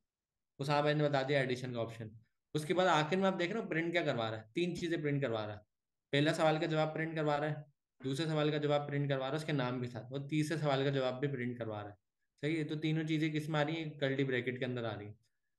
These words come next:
तो अगर आप ये देखें तो curly ब्रैकेट ने हमारा काम कितना आसान कर दिया कि जो जो चीज़ें हमने curly bracket में दी वहाँ पर, वो वहाँ, यहाँ पर सवाल बन के आ गई, और जो जो हमने उस सवाल का जवाब दिया वो वापस हमें कर्ली ब्रैकेट में मिल गया।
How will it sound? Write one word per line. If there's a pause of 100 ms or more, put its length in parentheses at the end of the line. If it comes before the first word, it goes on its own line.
(180)
तो
अगर
आप
ये
देखें
तो
curly
ब्रैकेट
ने
हमारा
काम
कितना
आसान
कर
दिया (440)
कि
जो
जो
चीज़ें
हमने
curly
bracket
में
दी
वहाँ
पर, (160)
वो
वहाँ,
यहाँ
पर
सवाल
बन
के
आ
गई, (580)
और
जो
जो
हमने
उस
सवाल
का
जवाब
दिया
वो
वापस
हमें
कर्ली
ब्रैकेट
में
मिल
गया।